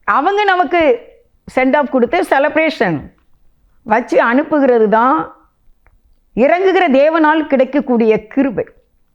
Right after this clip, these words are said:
ஓடிக்கொண்டே இருக்கின்றோம், இருக்க வேண்டும், விருப்பமும் இருக்க வேண்டும். ஆவிக்குரிய வாழ்க்கையிலும் சரி, உலக பிரகாரமான காரியங்களிலே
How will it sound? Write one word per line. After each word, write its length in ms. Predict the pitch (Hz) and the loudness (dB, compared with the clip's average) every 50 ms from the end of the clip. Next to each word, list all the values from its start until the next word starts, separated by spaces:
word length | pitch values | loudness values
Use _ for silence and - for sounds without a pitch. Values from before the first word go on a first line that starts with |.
| _ _ _ _ _ _ - - _ - | _ _ _ _ _ _ -20 -20 _ -4
ஓடிக்கொண்டே 840 | 269 262 226 240 285 339 392 370 349 370 370 370 392 370 311 294 330 | -2 0 2 2 2 2 2 0 0 0 0 2 0 2 2 2 2
இருக்கின்றோம், 360 | 285 - 330 294 262 285 285 | 2 2 0 2 2 2 2
இருக்க 300 | 262 285 320 - - 330 | 2 2 2 2 0 0
வேண்டும், 320 | 294 277 254 294 339 339 | 0 2 2 0 0 2
விருப்பமும் 580 | 269 285 349 359 - 381 370 381 381 381 370 349 | 2 0 0 0 0 -2 -2 0 0 0 0 0
இருக்க 320 | 262 262 277 285 - 302 | 0 0 0 2 0 0
வேண்டும். 440 | 247 247 233 214 247 269 285 - - - _ _ _ _ _ _ _ - - | 0 0 2 0 0 -2 -2 -6 -14 -20 _ _ _ _ _ _ _ -8 -4
ஆவிக்குரிய 540 | - 220 277 339 403 370 - 359 349 339 339 | -2 -2 0 0 0 0 0 0 0 2 2
வாழ்க்கையிலும் 560 | 277 262 254 254 240 285 285 277 285 277 285 | 2 0 0 0 -2 0 0 0 0 -2 -4
சரி, 320 | 254 - - 240 233 277 285 | -4 -2 -2 0 0 0 -2
உலக 340 | 247 220 269 311 339 403 415 | -2 0 0 0 0 0 0
பிரகாரமான 640 | - 359 359 320 349 339 311 285 277 269 269 262 247 | 0 0 2 2 2 2 2 2 2 2 2 2 0
காரியங்களிலே 800 | - - 220 233 240 262 240 226 220 214 208 208 240 269 - | 0 0 0 0 2 2 2 2 2 2 2 2 2 0 -2